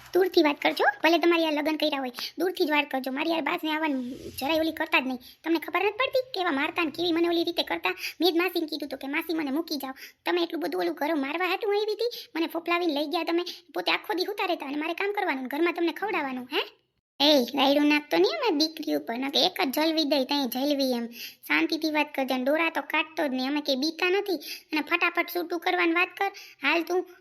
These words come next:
અમે એટલે જ આવ્યું છે. ખોટે ખોટી મારી દીકરીને હેરાન નથી કરવાની હો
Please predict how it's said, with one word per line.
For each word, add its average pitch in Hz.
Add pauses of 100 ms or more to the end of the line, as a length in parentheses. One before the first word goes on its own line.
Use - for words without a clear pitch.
અમે 311
એટલે 320
જ 285
આવ્યું 294
છે. 240
ખોટે 294
ખોટી 311
મારી 302
દીકરીને 302
હેરાન 311
નથી 370
કરવાની 330
હો 494